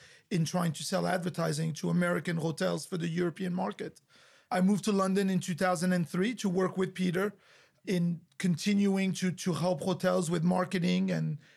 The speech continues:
and help with a, a series of mice events that have continued on and been incredibly successful, and, uh, decided to go back to business school for no other reason that, you know, people around me seemed to, uh,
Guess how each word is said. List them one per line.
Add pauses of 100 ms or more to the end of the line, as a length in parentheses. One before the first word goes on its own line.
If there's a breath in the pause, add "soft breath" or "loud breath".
(220 soft breath)
and
help
with
a,
a
series
of
mice
events
that
have
continued
on
and
been
incredibly
successful,
and,
uh, (480 soft breath)
decided
to
go
back
to
business
school
for
no
other
reason
that, (420)
you
know,
people
around
me
seemed
to,
uh,